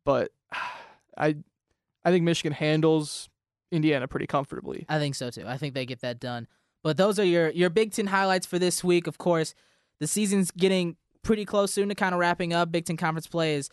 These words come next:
Speaker 2: is on its way.
Speaker 1: I'd
Speaker 2: The
Speaker 1: say it's right in
Speaker 2: Michigan
Speaker 1: the th-, right in the thick of it.
Speaker 2: Michigan State matchup is, is on the horizon for a lot of people.
Speaker 1: I'd say we're right in the thick of Big Ten play.
Speaker 2: We're, we're, we're in the thick of it,
Speaker 1: Is it
Speaker 2: and
Speaker 1: the,
Speaker 2: we're
Speaker 1: is it
Speaker 2: gonna
Speaker 1: the grind, maybe? The grind of Big Ten play?
Speaker 2: I
Speaker 1: 'Cause
Speaker 2: think
Speaker 1: it,
Speaker 2: it's the grind.
Speaker 1: 'cause there's still a way. I mean, March is not that far off,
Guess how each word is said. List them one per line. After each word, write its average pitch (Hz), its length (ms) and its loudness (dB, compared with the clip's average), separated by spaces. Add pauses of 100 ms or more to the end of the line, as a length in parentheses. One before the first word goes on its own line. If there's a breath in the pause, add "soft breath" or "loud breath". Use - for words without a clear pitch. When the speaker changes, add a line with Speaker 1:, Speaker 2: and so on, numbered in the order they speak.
(280 soft breath)
Speaker 2:
is 170 120 2
on 196 220 4
its 185 140 -2
way. 185 140 4
Speaker 1:
I'd 180 60 2
Speaker 2:
The 170 60 4
Speaker 1:
say 165 80 8
it's 180 140 4
right - 120 0
in 170 80 2
Speaker 2:
Michigan - 0 -
Speaker 1:
the 165 80 -2 (120)
th-, - 40 -4
right 262 100 2
in 302 60 -6
the 302 80 -2
thick 339 220 -2
of 285 120 0
it. 135 200 -2
Speaker 2:
Michigan 165 400 0
State 170 260 0
matchup 143 380 -2
is, 131 80 -6
is 139 180 -6
on 165 160 4
the 156 80 -2
horizon 135 460 0
for 131 140 -8
a 127 40 -4
lot 123 240 -2
of - 80 -10
people. 113 400 -16 (140)
Speaker 1:
I'd 170 160 0
say 349 80 -6
we're 302 120 0
right 170 140 2
in 156 80 -2
the 147 60 -4
thick 175 220 -2
of 370 100 -2
Big 139 160 0
Ten 131 180 -6
play. 160 240 0
Speaker 2:
We're, 151 60 -2
we're, 214 240 2
we're 214 160 4
in 262 80 4
the 247 80 2
thick 226 220 2
of 220 120 0
it, 220 60 4
Speaker 1:
Is 185 80 6
it 202 60 4
Speaker 2:
and 170 60 0
Speaker 1:
the, 180 40 4
Speaker 2:
we're 175 60 4
Speaker 1:
is 175 100 6
it - 20 6
Speaker 2:
gonna 156 120 2
Speaker 1:
the 156 40 -4
grind, 151 500 -2
maybe? 277 440 -4 (360)
The 156 120 -8
grind 156 260 -4
of 202 80 -10
Big 214 160 -6
Ten 220 180 -8
play? 226 140 -4
Speaker 2:
I 240 60 -6
Speaker 1:
'Cause 190 120 -6
Speaker 2:
think 156 120 2
Speaker 1:
it, - 60 -2
Speaker 2:
it's - 100 -8
the 151 60 -8
grind. 107 180 -10
Speaker 1:
'cause 240 140 -4
there's 392 180 0
still 160 180 0
a 143 180 0
way. 143 260 -4
I - 180 -16
mean, 151 360 -4
March 170 360 0
is 156 100 -4
not 156 220 0
that 214 180 0
far 220 240 2
off, 226 300 0